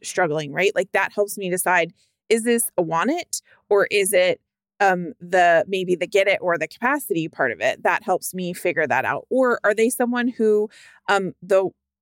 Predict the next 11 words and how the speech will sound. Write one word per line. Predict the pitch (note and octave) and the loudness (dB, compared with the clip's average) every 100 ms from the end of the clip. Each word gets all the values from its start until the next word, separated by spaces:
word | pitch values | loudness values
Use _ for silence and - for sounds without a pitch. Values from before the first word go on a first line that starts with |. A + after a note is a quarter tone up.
| - | -6
the | F3+ | -4
want | E3+ E3+ G3+ C4 | -2 0 0 -2
it | - - | -2 2
is | G#3 G#3 | 2 2
the | G#3 | -2
big | G#3 G3+ - | 0 -2 -2
part. | A#3+ - | -2 -2
They | - G3+ | 0 2
are | G#3+ - | 2 0
extrinsically | G3+ A#3 - - A#3+ A3+ G#3 G3+ F3+ | -4 -4 -8 -4 -2 0 0 0 0
motivated. | F3 F#3 G#3+ A3+ A3+ | 0 0 0 2 -2